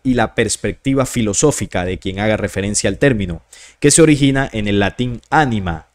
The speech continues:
alma, ánima o espíritu. Esto también sucede y es que se, se suelen, eh, decir que es lo mismo el alma y el espíritu,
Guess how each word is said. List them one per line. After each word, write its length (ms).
alma, 520
ánima 500
o 100
espíritu. 580
Esto 180
también 260
sucede 300
y 60
es 80
que 120
se, 460
se 140
suelen, 520
eh, 400
decir 340
que 60
es 80
lo 120
mismo 420
el 160
alma 280
y 80
el 60
espíritu, 580